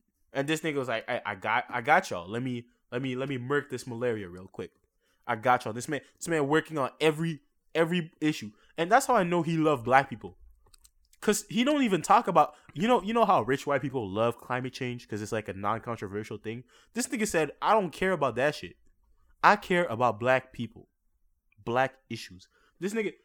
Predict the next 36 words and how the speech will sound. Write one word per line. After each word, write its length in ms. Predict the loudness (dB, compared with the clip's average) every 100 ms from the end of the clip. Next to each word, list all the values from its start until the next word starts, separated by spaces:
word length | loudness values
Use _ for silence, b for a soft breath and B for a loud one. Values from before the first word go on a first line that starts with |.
| _
when 240 | -4 -2
George 200 | 2 0
Floyd 240 | 0 -2 0
got, 220 | 0 -2 _ -2
got 240 | 0 0
convicted, 600 | -4 -6 -6 -2 -2 -2 -4 _ _
he 80 | -2
was 180 | 2 2
one 140 | 2
of 80 | 2
the 80 | 0
people 380 | -2 -4 -2 0
who 80 | 0
was 200 | 0 0
like, 340 | 0 -2 -6 -20 _ _ -2
"My 200 | 2 4
nigga, 260 | 2 0 0
this 180 | -2
not 220 | 0 0 2
enough. 280 | 0 -2 -4 b 0
That's 220 | 0 2
not 220 | 0 0
enough. 280 | 0 0 2
That 160 | 2 2
is 140 | 0
literally 420 | 0 0 2 0
just 180 | -4 -6
one's 240 | -8 -8
judgment." 420 | -8 -10 -10 -16 -20 _
Which, 220 | -2 -2 0
like, 200 | -4 -6 b b
a 80 | 2
lot 180 | 4 4
of 60 |
white 200 | 4 2
people 380 | 0 -4 -2 -4